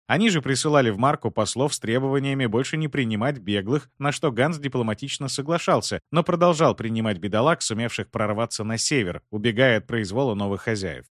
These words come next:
Те, в свою очередь, грозились завалить королевскую канцелярию жалобами на произвол марграфа де Валье. Собственно, это все, чем они могли меня напугать.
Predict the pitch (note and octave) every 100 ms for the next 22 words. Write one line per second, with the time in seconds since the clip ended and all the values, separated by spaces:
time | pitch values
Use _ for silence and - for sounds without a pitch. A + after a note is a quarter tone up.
0 | _ - C#3 D3+ - F#3+ D#3 D#3 F3 E3+
1 | C3 A2 B2+ G#2+ C3+ C#3 A2 A2+ A2+ B2
2 | - A2 G#2 G#2+ - A#2 B2 A2 A2+ G2
3 | G#2 A2+ F#2+ G#2+ B2 D3 D#3+ C#3 B2+ G#2+
4 | F#2+ A#2+ C3+ B2 F#2 F2 A2+ G#2 C3 E3
5 | D3 - _ _ - G#3 G3+ G3+ F3+ F3
6 | F#3 F3 C#3+ - F#3 G3 - C#3 B2 C3
7 | A#2 G#2 A#2 G#2 G#2 G2+ - A#2+ F2 C#2